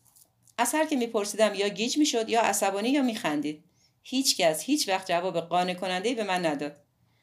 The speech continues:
اگر کسی مثل تو اطرافم بود که سوالاتم را از او می‌پرسیدم و توضیح مناسبی به من می‌داد، شاید حتی به وجه شرطی علاقمند هم می‌شدم."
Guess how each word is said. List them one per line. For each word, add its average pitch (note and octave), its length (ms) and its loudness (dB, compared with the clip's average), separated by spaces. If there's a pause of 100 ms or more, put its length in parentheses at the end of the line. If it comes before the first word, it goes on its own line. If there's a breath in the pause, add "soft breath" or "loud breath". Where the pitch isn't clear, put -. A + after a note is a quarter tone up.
(240)
اگر G3 260 0
کسی F#3+ 320 -4
مثل F#3 280 -4
تو F#3 140 -4
اطرافم F3+ 500 -2
بود F3 120 -12
که F3+ 100 -12
سوالاتم F3+ 580 -4
را E3+ 100 0
از E3 160 2
او E3+ 80 -4
می‌پرسیدم E3+ 640 -4
و E3 80 2
توضیح E3+ 440 -8
مناسبی E3 520 -2
به E3+ 80 -2
من D#3 140 2
می‌داد، F3+ 420 -2 (360 loud breath)
شاید A#3+ 360 0
حتی A#3 300 -2
به G#3+ 160 -4
وجه G#3+ 300 -2
شرطی F3 400 -4
علاقمند F3 640 -2
هم A3 160 -2
می‌شدم." D#3 580 -4